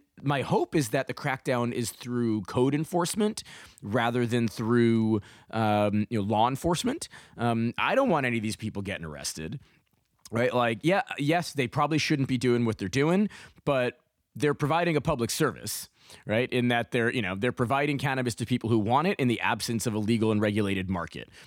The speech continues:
which, you know, still does not exist in New York today. And the reality is, like, legal regulated markets take time to get up and running,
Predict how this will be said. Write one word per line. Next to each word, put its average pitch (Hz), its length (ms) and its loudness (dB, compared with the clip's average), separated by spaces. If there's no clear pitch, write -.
which, 95 320 -6
you 110 60 -4
know, 92 60 -2
still 117 300 0
does 107 140 -2
not 104 160 0
exist 104 340 -4
in 98 80 -2
New 92 80 0
York 82 220 -6
today. 52 320 -8
And 113 140 0
the 107 80 -2
reality 135 480 2
is, 185 160 2
like, 127 160 0
legal 131 260 2
regulated 120 480 2
markets 113 340 -2
take 101 240 -8
time 131 500 -2
to 131 100 -4
get 107 120 0
up 107 140 0
and 87 140 -4
running, 139 360 -2